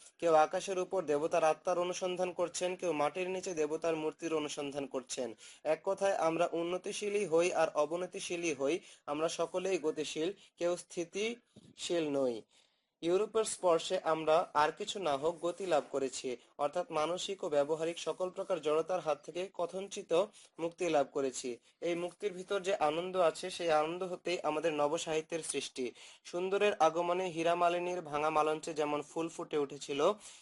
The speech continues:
ইউরোপের আগমনে আমাদের দেশে তেমন সাহিত্যের ফুল ফুটে উঠেছে। তার ফল কি হবে, সে কথা না বলতে পারলেও এই ফুল ফোটা যে বন্ধ করা উচিত নয়, এই হচ্ছে আমাদের দৃঢ় ধারণা।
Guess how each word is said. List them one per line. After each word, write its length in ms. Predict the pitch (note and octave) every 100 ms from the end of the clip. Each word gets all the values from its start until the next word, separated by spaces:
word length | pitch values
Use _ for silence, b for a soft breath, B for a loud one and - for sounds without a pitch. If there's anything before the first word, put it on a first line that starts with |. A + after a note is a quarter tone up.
| -
ইউরোপের 420 | E3 F#3 G3+ G#3+
আগমনে 520 | D#3+ D#3+ E3+ E3 F3
আমাদের 420 | - D3+ D3 E3
দেশে 260 | D#3+ D#3 F3
তেমন 280 | E3+ E3+ E3+
সাহিত্যের 460 | E3 E3 E3 F#3+
ফুল 220 | F3+ E3+ D#3
ফুটে 280 | - C#3+
উঠেছে। 540 | D3 C3+ C3+ - C3 A2+ B B B
তার 180 | - E3
ফল 280 | - F#3 F#3
কি 180 | F#3 G3+
হবে, 340 | F3 C#3+ E3+
সে 160 | F#3 E3
কথা 220 | E3 E3
না 160 | F3 C#3+
বলতে 280 | C#3+ D3 F3+
পারলেও 360 | F3+ E3+ F3 F3+
এই 140 | D#3+
ফুল 240 | D3+ F3+ F#3+
ফোটা 300 | G#3 G3+ G3+
যে 100 | F#3
বন্ধ 260 | D3+ D3
করা 280 | E3 F3 D#3+ D3+
উচিত 260 | D3 F3 -
নয়, 200 | D#3 E3+
এই 180 | - E3
হচ্ছে 320 | E3+ F#3 -
আমাদের 420 | F3+ D#3 D3+ E3 C3+
দৃঢ় 320 | D3+ E3+ F3
ধারণা। 460 | C3+ C3 B2+ A#2+